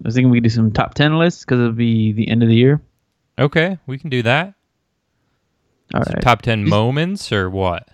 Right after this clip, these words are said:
Speaker 1: Yeah, do moments or, yeah, do moments maybe. You can do your top ten matches. I'll do, like,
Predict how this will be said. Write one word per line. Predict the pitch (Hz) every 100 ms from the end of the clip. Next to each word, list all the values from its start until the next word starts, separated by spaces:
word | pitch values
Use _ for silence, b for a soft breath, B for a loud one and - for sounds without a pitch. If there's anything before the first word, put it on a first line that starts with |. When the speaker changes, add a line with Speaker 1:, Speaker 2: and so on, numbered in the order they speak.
| _ _ _ _ _ _ _
Speaker 1:
Yeah, | 151 147
do | 127 127
moments | 117 117 120 117 117 -
or, | 110 107 104 101 104 - -
yeah, | 123 139
do | 135
moments | 123 127 143 139 139 135 -
maybe. | 131 131 135 135 131
You | 127 147
can |
do | 139
your | 135 123 113
top | 120 123
ten | 123 120 117 113
matches. | 117 120 127 123 120 - - -
I'll | 117
do, | 120 120
like, | 113 107